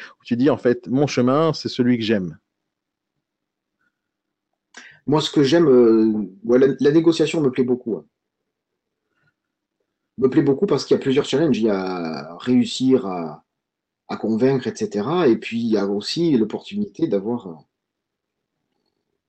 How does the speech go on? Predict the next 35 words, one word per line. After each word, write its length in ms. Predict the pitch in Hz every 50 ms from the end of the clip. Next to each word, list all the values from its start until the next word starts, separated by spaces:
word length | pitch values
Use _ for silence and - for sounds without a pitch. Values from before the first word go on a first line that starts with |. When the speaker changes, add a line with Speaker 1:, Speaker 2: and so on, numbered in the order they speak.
| _ _ _ _ -
Speaker 2:
belle, 320 | 202 - - 143 127 117
des 100 | 110 127
belles 140 | 127 143 139
commissions. 440 | 139 135 139 127 - - - - _ _ _ _ _ _ _ _ _ _ _
Même 160 | - 131 147 143
si 100 | - -
c'est 140 | - 165
pas 80 | 160 147
le 80 | 139 120
premier 220 | - 143 143 139
truc 180 | 131 - 151 -
qui 140 | - 123
m'anime, 360 | 127 135 156 160 135 113 101 90
parce 160 | 107 104 -
que 400 | - 104 101 98 92 95 90 87 90 90 90 87 90 87
la 80 | 107
commission, 380 | 104 - 120 120 117 - 151 147
c'est 100 | - -
la 80 | 123 113
récompense, 400 | 123 120 127 123 135 120 110 -
en 80 | 85
fait. 100 | - - - _ _ _ _ _ _ _ _ _ _ _ _ _ _ _ _ _ _ _ _ _ _ _ _ _ _ -
Donc, 340 | 98 113 113 120 113 - 117
euh, 440 | 110 104 101 101 101 98 98 98 104
je 100 | 107 123
réfléchis, 680 | 143 135 - 143 131 123 - - 156 165 165 165 160 -
qu'est-ce 200 | - 156 147 -
qui 380 | - - 135 131 135 131 135 135
est, 320 | 135 135 131 127 127 127
qu'est-ce 180 | 143 147 139 -
qui 140 | - 143 131
peut 120 | - 139
aussi 240 | 139 135 - - 131
bien 180 | 123 139 135
payer ? 420 | 127 135 127 127 143 151 160 165